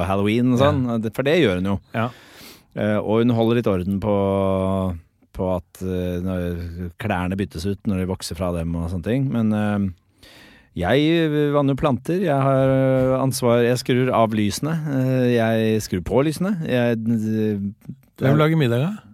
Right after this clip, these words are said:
Speaker 1: Nei, hun lager veldig mye middager, men nå
Speaker 2: Ja.
Speaker 1: har vi fått oss en matkasse, så nå begynner jo det også å bli, eh, mer balansert, da.
Speaker 2: Ja, for det har du ikke gjort så mye av.
Speaker 1: Nei, det er ikke, jeg er jo ikke interessert i mat,
Speaker 2: Nei.
Speaker 1: i motsetning til deg.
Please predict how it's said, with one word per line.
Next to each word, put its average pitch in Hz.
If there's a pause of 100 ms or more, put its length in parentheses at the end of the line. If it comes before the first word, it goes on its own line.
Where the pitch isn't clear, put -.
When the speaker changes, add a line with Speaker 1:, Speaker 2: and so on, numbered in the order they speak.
(200)
Speaker 1:
Nei, 135
hun 202
lager 156
veldig 135
mye 135
middager, 123
men 135
nå 135
Speaker 2:
Ja. 131
Speaker 1:
har 135
vi 151
fått 131
oss 127
en 127
matkasse, 117
så 143
nå 135 (220)
begynner 113
jo 113
det 101
også 92
å 95
bli, 90 (1160)
eh, 98 (100)
mer 92
balansert, 107
da. 147 (220)
Speaker 2:
Ja, 104 (260)
for -
det 120
har 131
du 120
ikke 107
gjort 85
så 104
mye 92
av. 82 (240)
Speaker 1:
Nei, -
det 95
er 98 (120)
ikke, -
jeg 95
er 85
jo 80
ikke 107
interessert 95
i -
mat, - (180)
Speaker 2:
Nei. 147 (100)
Speaker 1:
i 107
motsetning 101
til 98
deg. 110